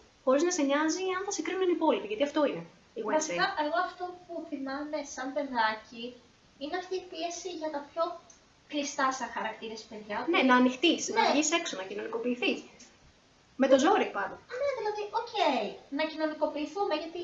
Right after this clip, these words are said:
Speaker 2: είμαστε κοινωνικά όντα, οκ. Αλλά
Speaker 1: Μέχρι
Speaker 2: όχι
Speaker 1: ενός σημείου. <laughs>
Speaker 2: τόσο ώστε με το ζόρι, κάνε εκείνο,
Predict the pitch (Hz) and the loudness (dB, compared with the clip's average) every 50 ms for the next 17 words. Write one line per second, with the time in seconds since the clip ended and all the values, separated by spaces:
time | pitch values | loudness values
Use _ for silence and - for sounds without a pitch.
0 | - 359 370 392 392 392 392 - - - 359 349 339 - - 269 233 214 202 190 | -6 -4 -6 -4 -6 -6 -8 -6 -6 -4 -4 -4 0 6 10 12 12 12 10 8
1 | 190 180 175 - - 294 320 320 - 262 208 196 190 - - - - - - - | 2 -4 -6 -2 2 2 2 2 0 -2 -2 -2 -4 -6 -10 -14 -20 -20 -10 -4
2 | 294 294 311 330 320 - 277 277 - 294 302 381 427 392 370 294 202 190 240 247 | -2 2 2 4 4 4 4 6 6 6 6 6 4 4 2 0 0 -2 -4 -2
3 | 269 277 277 277 302 - 403 349 349 349 339 - 320 311 - - - 285 285 - | 0 0 2 2 4 6 8 6 8 6 4 2 0 -2 -2 -6 -6 -8 -8 -8
4 | - - 285 311 311 302 277 262 240 233 254 294 311 330 320 - - 226 202 196 | -8 -6 -4 -4 -2 0 0 0 0 2 6 10 10 10 10 10 6 2 -2 -4
5 | - - - - - _ _ _ - 262 269 269 262 254 247 - 269 285 294 285 | -6 -10 -14 -20 -20 _ _ _ -2 0 0 0 0 -2 -6 -8 -8 -6 -6 -4
6 | 254 | -4